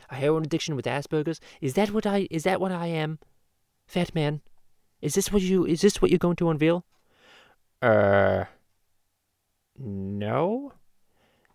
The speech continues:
Oh, for the love of Chr-, for the love of Christ, fat man, you're going to tell me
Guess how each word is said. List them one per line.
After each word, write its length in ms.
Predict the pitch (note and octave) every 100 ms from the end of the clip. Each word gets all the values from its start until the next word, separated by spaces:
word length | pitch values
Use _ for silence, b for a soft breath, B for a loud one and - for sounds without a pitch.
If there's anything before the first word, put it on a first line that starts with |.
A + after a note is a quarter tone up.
| _
Oh, 160 | A#2 G#2
for 200 | - -
the 120 | A#2
love 260 | C3 D#3 -
of 120 | C#3
Chr-, 420 | - - - _ _ b b _ _ _ _ _ _ _ _
for 100 | -
the 100 | G3
love 280 | G3 G#3 G#3
of 100 | D#3 -
Christ, 720 | - - - - F#3 G3 -
fat 400 | - G3 F#3+ -
man, 320 | F#3+ F#3+ G3 B B B B B B _ _ _
you're 160 | A#3+ B3+
going 220 | B3+ B3
to 100 | G#3+ _
tell 260 | - A#3 A#3
me 500 | A3 G#3+ D#3+ C3